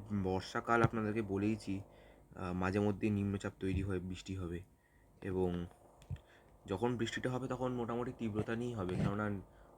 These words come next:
বর্ষাকালের বৃষ্টি মোটামুটি তীব্রতা নিয়ে হয়, তীব্রতা ছাড়া অত ভালো হয় না। যেমন কালকে আপনাদেরকে বলেছিলাম, আপডেট সহকারে মিলে গেছে,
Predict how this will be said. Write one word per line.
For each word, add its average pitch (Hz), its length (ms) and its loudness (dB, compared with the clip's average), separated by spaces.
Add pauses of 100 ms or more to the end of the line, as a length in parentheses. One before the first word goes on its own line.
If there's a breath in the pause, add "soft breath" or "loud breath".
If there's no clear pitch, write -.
(100)
বর্ষাকালের 110 420 -2
বৃষ্টি 110 240 -4
মোটামুটি 110 300 -4
তীব্রতা 104 360 -2
নিয়ে 113 180 -2
হয়, 127 460 -2
তীব্রতা 101 300 -2
ছাড়া 95 220 -4
অত 92 120 -6
ভালো 92 240 -4
হয় 92 220 -6
না। 135 80 -6 (580 loud breath)
যেমন 113 220 4
কালকে 107 340 8
আপনাদেরকে 110 380 2
বলেছিলাম, 101 540 4
আপডেট 95 300 0
সহকারে 104 260 0
মিলে 101 260 2
গেছে, 92 280 0